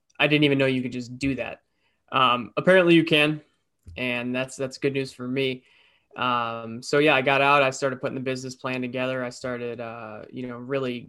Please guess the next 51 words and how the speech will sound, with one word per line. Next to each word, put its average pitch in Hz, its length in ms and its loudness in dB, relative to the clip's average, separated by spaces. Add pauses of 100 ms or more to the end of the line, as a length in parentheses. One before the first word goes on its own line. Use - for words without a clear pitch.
getting 131 340 -2
in, 127 260 -4
diving 127 300 -6
into 120 140 -8
the 123 120 -10
intricacies 123 560 -12
of 120 140 -16
how 120 160 -10
to 117 260 -10
operate 123 400 -6
an 120 100 -10
airline, 123 380 -6
how 120 140 -8
to 120 120 -6
get 123 160 -4
a 120 40 -6
Part 120 240 -4
one 120 100 -6
thirty-five 120 420 -6
charter 120 500 -6
and, 113 140 -8
and 110 240 -6
all 117 220 -4
of 113 100 -8
that. 120 360 -2 (580)
Um, 120 480 6
and 123 540 2
I 120 160 2
was 120 120 -4
like, 117 140 -2
"What's 127 220 0
gonna 131 140 4
be 131 120 6
our 135 100 6
niche?" - 460 2
So 120 340 0
our, 113 440 0
our 117 200 -6
niche 127 360 -2
is 120 400 -6
making 143 720 4 (100)
private 139 420 4
charters 127 460 2
affordable. 123 600 -6
So - 160 -8
everybody 120 300 -4
wants 127 220 -6
to 123 120 -20
fly 120 200 -6
privately, 131 580 0
but, 113 400 -6